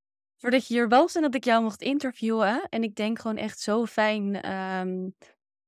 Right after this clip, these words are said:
ook om eens een keer van iemand anders zo het verhaal te horen en ook hoe je het ervaart om dan met de P C O S Loving Leefstijl aan de slag te gaan.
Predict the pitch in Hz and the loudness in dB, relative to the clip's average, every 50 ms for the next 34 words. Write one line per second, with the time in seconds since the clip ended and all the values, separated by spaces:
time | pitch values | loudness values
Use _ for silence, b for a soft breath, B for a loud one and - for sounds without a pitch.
0 | _ - - 226 220 226 214 208 196 202 196 - 208 190 196 196 196 190 196 190 | _ 0 2 2 4 4 4 2 2 2 0 0 -2 0 0 0 0 0 0 0
1 | - - 214 220 220 214 208 - 208 196 190 - - 202 190 202 208 208 202 208 | 0 0 0 0 0 0 -2 -2 -4 -4 -4 -6 -8 -6 -2 -2 -2 -2 -2 -2
2 | 196 190 196 196 185 185 175 180 185 185 - - 196 202 196 - - - 180 - | -4 -2 -2 -2 -2 -2 -2 -2 -4 -6 -6 -6 -8 -8 -6 -6 -8 -10 -8 -6
3 | - 196 196 196 190 190 - 185 180 180 180 180 180 180 180 - 185 - 180 185 | -4 -4 -2 -2 -4 -4 -4 -6 -4 -4 -2 -2 -2 -4 -4 -6 -6 -8 -6 -8
4 | 180 - 185 - 185 180 190 202 208 220 226 233 220 - - 220 214 208 202 196 | -8 -8 -6 -6 -4 -2 -2 0 2 2 2 2 0 0 -2 -4 -2 -2 -2 -4
5 | 196 - - 196 202 - - - - - 196 190 185 202 240 277 | -4 -4 -4 -4 -4 -6 -8 -14 -8 -6 -4 -4 -2 -2 -4 -6